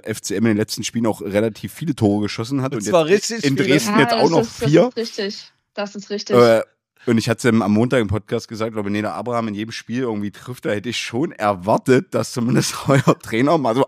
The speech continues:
Speaker 1: ein, zwei Offensivmomente zeigt. Stark.
Speaker 3: Haben wir gesehen, gegen Besiktas.
Speaker 1: Okay.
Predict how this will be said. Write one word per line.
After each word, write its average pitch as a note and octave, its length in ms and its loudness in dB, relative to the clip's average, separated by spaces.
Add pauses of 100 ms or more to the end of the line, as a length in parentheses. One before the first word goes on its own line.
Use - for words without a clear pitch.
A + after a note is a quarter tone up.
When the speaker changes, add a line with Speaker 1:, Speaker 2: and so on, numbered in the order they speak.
Speaker 1:
ein, C3+ 200 6
zwei C#3 460 0
Offensivmomente A#2 960 -4
zeigt. - 560 -4
Stark. - 460 -2 (920)
Speaker 3:
Haben B3+ 120 0
wir D#4+ 80 2
gesehen, C4+ 400 -6 (320)
gegen A#3+ 260 -8
Besiktas. A#3+ 640 -12 (600)
Speaker 1:
Okay. G#2+ 360 -4